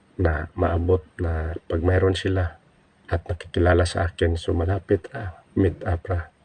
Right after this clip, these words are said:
So, yan lang. Hindi lahat na coins na aking kailangan. Hindi lahat na coins na aking bilhin.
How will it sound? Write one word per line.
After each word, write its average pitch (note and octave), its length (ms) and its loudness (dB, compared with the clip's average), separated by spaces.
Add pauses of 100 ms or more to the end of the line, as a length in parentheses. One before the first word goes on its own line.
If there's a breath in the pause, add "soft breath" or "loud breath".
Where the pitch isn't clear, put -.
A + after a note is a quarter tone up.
(680 soft breath)
So, - 160 -2
yan F#2+ 320 6
lang. F2+ 160 0 (880)
Hindi G2 160 8
lahat E2+ 320 2 (480)
na E2+ 160 0
coins F2+ 400 4
na F2 160 -4
aking E2+ 560 0 (560 soft breath)
kailangan. E2 560 0
Hindi F2+ 160 4
lahat E2+ 320 2 (960 loud breath)
na F2 80 0
coins F#2 400 6
na D#2+ 240 0
aking E2 400 0
bilhin. D#2 480 -2